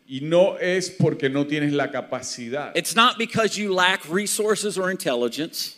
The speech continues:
Speaker 1: No es porque te falta recursos o inteligencia.
Speaker 2: It's because most of us are waiting for something to happen.
Speaker 1: Y es porque la mayoría de nosotros estamos esperando que ocurra algo.
Speaker 2: But in order to go to another level in life,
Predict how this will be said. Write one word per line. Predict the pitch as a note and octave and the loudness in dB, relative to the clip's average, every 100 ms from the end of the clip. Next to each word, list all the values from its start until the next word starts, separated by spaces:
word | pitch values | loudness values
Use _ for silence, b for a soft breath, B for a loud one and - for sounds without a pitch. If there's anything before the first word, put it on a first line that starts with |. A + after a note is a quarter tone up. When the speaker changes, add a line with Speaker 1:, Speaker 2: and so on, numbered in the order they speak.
| - | -6
Speaker 1:
No | A#2 C#3 E3 | 0 4 6
es | E3+ | 6
porque | F3+ D3 D3 | 4 4 4
te | C3+ | 4
falta | - D3+ D#3+ D#3+ E3 | 2 0 0 0 -4
recursos | C#3+ C3+ D#3 E3+ - E3+ - - | -4 -4 0 0 0 -4 -6 0
o | C#3 | 2
inteligencia. | C#3 C3+ C3+ B2+ C#3+ D3 - G2+ E2 - | 2 0 -4 -2 -4 -4 -6 -10 -10 -6
Speaker 2:
It's | F3 - | -6 -4
because | G#3+ - G#3+ F3 | -6 0 0 0
most | F#3 A3 A#3+ - | 2 4 4 0
of | G3 | 2
us | G3 - | 2 2
are | E3+ | 0
waiting | C#3+ E3+ F#3+ D#3+ C#3 | 4 6 6 4 -2
for | C3 | -4
something | A#2+ A#2 G#2+ G2+ F#2 | -6 -6 -6 -6 -6
to | |
happen. | F2 D#2+ - - - - _ _ _ | -8 -12 -16 -20 -20 -20 _ _ _
Speaker 1:
Y | C#3+ C#3+ D#3+ | 2 4 4
es | D3+ E3+ F3+ - - | 4 4 4 2 6
porque | D#3+ D3 C#3+ C#3 C3+ C3+ | 6 6 4 6 6 4
la | C3 | 2
mayoría | C3 C3+ C#3 F3 | 2 4 4 4
de | E3 | 4
nosotros | D3+ E3 D#3+ C#3+ | 2 0 2 2
estamos | C3+ C#3 C#3+ | 0 0 0
esperando | C#3 B2+ B2 B2+ C3 | 0 -2 -2 -4 -2
que | B2 | -2
ocurra | A2+ C3 B2 A#2 - | -2 -2 -2 -4 -8
algo. | G#2+ E2 D#2 _ D3 | -12 -12 -18 _ -2
Speaker 2:
But | F#3 | 0
in | F#3 F#3 | 2 4
order | A#3 C4 C4 | 4 4 2
to | - F#3+ | -2 -2
go | D3 G#3+ A3+ | 2 4 6
to | A3 G3+ F3+ | 4 0 0
another | F3 E3+ D#3 | 2 0 0
level | D#3+ G#3 G#3+ F3+ | 0 0 0 -2
in | D3 C3+ | -2 -2
life, | G3 A3 G#2 - - | -2 -2 -6 -8 -14